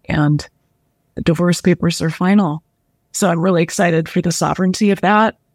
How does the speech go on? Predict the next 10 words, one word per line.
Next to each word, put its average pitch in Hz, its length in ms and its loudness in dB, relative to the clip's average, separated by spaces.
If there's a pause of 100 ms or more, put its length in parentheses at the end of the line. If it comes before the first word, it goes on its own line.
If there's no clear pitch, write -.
and 165 200 0
for 151 440 -4 (340)
reclaiming 160 760 0 (400)
this, - 380 -2
you 170 80 0
know, 156 160 2
the 156 160 2
Sarah 156 380 0
Zal 156 460 -2 (100)
within. 160 480 0